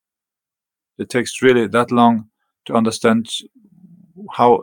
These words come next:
such a place is running, actually,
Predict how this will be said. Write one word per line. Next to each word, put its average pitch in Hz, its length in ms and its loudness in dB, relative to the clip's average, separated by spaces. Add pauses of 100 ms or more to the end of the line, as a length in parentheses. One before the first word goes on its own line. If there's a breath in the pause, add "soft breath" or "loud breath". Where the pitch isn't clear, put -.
such - 340 -4
a 123 40 -20
place 117 360 -4
is - 400 -8 (640)
running, 120 720 2
actually, 104 520 -14